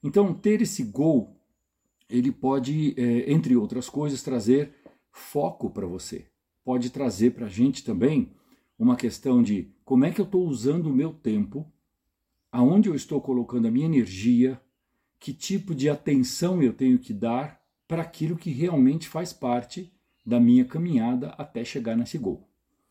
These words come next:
Então, isso envolve assumir algo que, pra muitas pessoas hoje em dia, tá um pouco, assim, de lado, que é assumir o processo.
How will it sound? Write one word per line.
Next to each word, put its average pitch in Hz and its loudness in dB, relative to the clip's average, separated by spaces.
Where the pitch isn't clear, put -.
Então, 156 2
isso 175 -6
envolve 113 0
assumir 135 -2
algo 139 -2
que, 123 2
pra 120 -2
muitas 147 0
pessoas 156 -6
hoje 151 -2
em 143 0
dia, 156 -2
tá 165 -8
um 160 -2
pouco, 156 -6
assim, 139 -4
de 165 2
lado, 113 0
que 170 -2
é 175 -2
assumir 165 -4
o 180 -4
processo. - -6